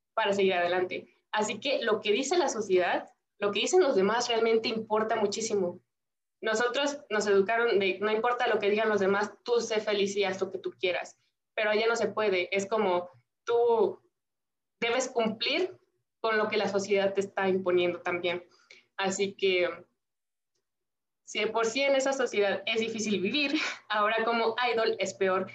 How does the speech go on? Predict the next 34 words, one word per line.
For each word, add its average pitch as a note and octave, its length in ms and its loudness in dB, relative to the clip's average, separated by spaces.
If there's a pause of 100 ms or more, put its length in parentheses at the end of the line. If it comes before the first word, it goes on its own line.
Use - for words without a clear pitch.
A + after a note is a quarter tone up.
(240)
porque G3+ 260 -2
debes G3+ 300 0
de F#3 60 0
ser F#3 200 0
un F3+ 160 2
santo. F3 500 -2 (380)
No F#3+ 200 -2
puedes F#3 320 0
tomar, A#3+ 600 0
no G#3 220 -2
puedes F3 400 -2
drogarte F3+ 560 0
ni F3+ 120 4
nada. F3 440 -2
Y G3+ 160 2
no C4 200 2
digo C4+ 180 2
de G#3 160 -2
que E3+ 340 -2
sea G3+ 240 0
bueno, G3 440 0 (420)
pero, F#3 440 0 (320)
o F#3 120 0
sea, F3+ 340 -2 (140)
si G3+ 100 0
lo G3 120 2
comparas B3 420 0
con G#3+ 180 0
varios A#3 240 0
artistas F#3+ 600 -4
de D#3+ 120 -2
<laughs> - 460 -4
Estados A3 320 0
Unidos, G3+ 400 2